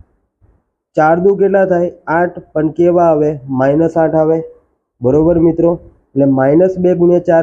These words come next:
કરીએ, એટલે માઇનસ આઠ આવે. બંનેનો જવાબ કેવો આવ્યો? એક સરખો આવ્યો. માટે ક્રમના નિયમનું પાલન થાય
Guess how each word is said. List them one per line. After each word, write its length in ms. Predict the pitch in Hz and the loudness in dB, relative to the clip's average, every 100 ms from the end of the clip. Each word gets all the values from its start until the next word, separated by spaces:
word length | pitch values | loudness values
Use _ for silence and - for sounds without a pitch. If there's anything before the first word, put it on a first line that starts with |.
| 165 | 0
કરીએ, 200 | 160 147 | -2 0
એટલે 160 | 139 127 | -2 -2
માઇનસ 340 | 135 151 151 | -2 -2 -2
આઠ 200 | 151 151 | -4 -2
આવે. 140 | 151 160 - - | -2 -4 -10 -4
બંનેનો 380 | 131 160 175 165 | 0 2 2 0
જવાબ 220 | 156 165 165 175 | 0 0 -2 0
કેવો 180 | 170 170 156 | 2 2 0
આવ્યો? 200 | 156 160 - - _ 143 | -2 -4 -12 -20 _ -4
એક 80 | 139 - | -4 -4
સરખો 380 | 143 143 151 151 | -4 -2 -2 2
આવ્યો. 220 | 156 160 - - _ _ 123 | 2 0 -6 -20 _ _ -6
માટે 320 | 135 139 151 151 - | -4 -2 -4 -4 -4
ક્રમના 420 | 139 143 156 165 156 | 0 2 2 2 2
નિયમનું 360 | 147 147 147 - | 2 0 -2 -4
પાલન 560 | 123 127 135 143 156 165 - | -4 -2 0 0 -2 -4 -6
થાય 560 | 117 127 135 151 180 | -4 0 0 0 -2